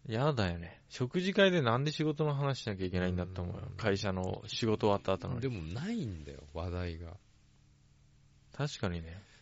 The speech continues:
Speaker 2: 仕事の愚痴を言いたいよね。「あそこの人がどうだったよね」、みたいな。
Speaker 1: 「あの会社はムカつくよね」、みたいな。
Speaker 2: うん。うーん。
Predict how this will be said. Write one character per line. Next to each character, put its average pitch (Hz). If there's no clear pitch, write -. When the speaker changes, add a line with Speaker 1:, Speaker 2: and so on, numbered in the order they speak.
Speaker 2:
仕 -
事 185
の 185
愚 143
痴 196
を 190
言 185
い 180
た 180
い 139
よ 87
ね。 76
「あ 82
そ -
こ -
の 117
人 -
が 117
ど 113
う -
だ -
っ -
た -
よ 104
ね」、 107
み 92
た 85
い 87
な。 -
Speaker 1:
「あ 113
の 123
会 120
社 120
は 117
ム 107
カ 120
つ -
く -
よ 104
ね」、 101
み 92
た 95
い 82
な。 87
Speaker 2:
う 110
ん。 -
う -
ー 101
ん。 80